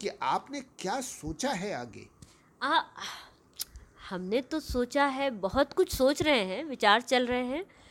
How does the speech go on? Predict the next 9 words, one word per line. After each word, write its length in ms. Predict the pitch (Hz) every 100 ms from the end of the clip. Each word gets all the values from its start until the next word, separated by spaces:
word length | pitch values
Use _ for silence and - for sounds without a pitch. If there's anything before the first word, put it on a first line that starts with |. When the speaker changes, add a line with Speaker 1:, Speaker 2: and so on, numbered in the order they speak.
| - - _ _ -
Speaker 2:
क्या 200 | 214 285
कितना 480 | - 254 262 302 359 -
कर 140 | 190
पाएंगे 400 | 202 254 285 302
हम 260 | 311 277 262
लोग, 200 | 285 233
ये 80 | 175
नहीं 260 | 165 175
मालूम। 440 | 202 190 196 226